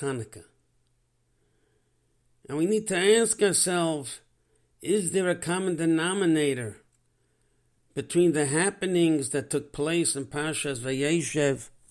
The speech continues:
and the happenings that took place during the Nisim of Hanukkah? And the answer is yes. It is summed up in one word,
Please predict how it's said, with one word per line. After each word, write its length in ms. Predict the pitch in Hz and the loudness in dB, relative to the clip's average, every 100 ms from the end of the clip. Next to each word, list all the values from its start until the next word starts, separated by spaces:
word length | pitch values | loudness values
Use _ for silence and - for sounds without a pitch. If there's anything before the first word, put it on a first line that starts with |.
| - - - - - - - - - - _ - - | -20 -20 -20 -20 -20 -20 -20 -20 -20 -20 _ -20 -8
and 160 | 151 139 | -6 -4
the 100 | 139 | -2
happenings 680 | 147 170 170 180 160 143 | -2 -2 -2 -2 0 -2
that 180 | 131 120 | -6 -6
took 200 | 147 - | -8 -8
place 680 | - 139 151 143 123 - - _ _ _ _ _ _ _ _ _ _ - | -8 -6 -4 -6 -8 -14 -16 _ _ _ _ _ _ _ _ _ _ -10
during 360 | 151 156 151 | -4 0 0
the 100 | 123 | 0
Nisim 500 | 143 151 170 - 147 | 2 2 2 2 2
of 160 | 135 117 | -4 -6
Hanukkah? 640 | - 131 131 113 - 82 - _ _ _ _ _ _ _ _ _ _ _ _ _ _ _ - | -8 -8 -8 -10 -12 -20 -20 _ _ _ _ _ _ _ _ _ _ _ _ _ _ _ -16
And 120 | 123 | -8
the 200 | 156 190 | -4 -2
answer 320 | 196 - 175 | 0 0 2
is 240 | 175 139 | 0 0
yes. 600 | 147 175 147 - - - - _ _ _ _ - | 0 0 0 -4 -6 -10 -16 _ _ _ _ -12
It 120 | 127 | -6
is 160 | 127 - | -2 -2
summed 300 | 165 170 147 | -2 -2 -2
up 160 | 151 | -4
in 160 | 143 143 | -4 -2
one 240 | 151 151 | -2 -2
word, 460 | 139 139 123 92 | -2 -4 -6 -10